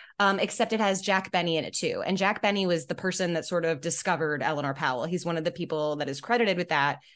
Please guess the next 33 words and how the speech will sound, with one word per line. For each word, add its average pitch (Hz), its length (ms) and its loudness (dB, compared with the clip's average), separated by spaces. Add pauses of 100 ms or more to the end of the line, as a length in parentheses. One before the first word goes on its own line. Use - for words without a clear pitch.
(140)
'cause - 120 -4
he 208 80 0
saw 180 220 2
her 185 100 4
dancing 170 360 0
in 160 80 0
a 165 60 0
club 156 400 0
in 180 140 0
Atlantic 170 380 0
City 160 240 2
when 151 100 0
she 143 140 -6
was 135 140 -6
twelve. - 300 -4 (440)
So 202 600 6 (200)
i-, 214 160 2
that's 240 260 4
kinda 254 280 4
like 208 200 2
the 190 80 -2
startup. 160 540 0
It's - 160 -4
similar 359 360 4
to 277 60 4
this 269 200 2
movie, 254 260 4
except 202 320 -2
that 196 100 2
there's 185 240 -2
no 180 220 2
horse 156 260 -2
racing. 139 400 -4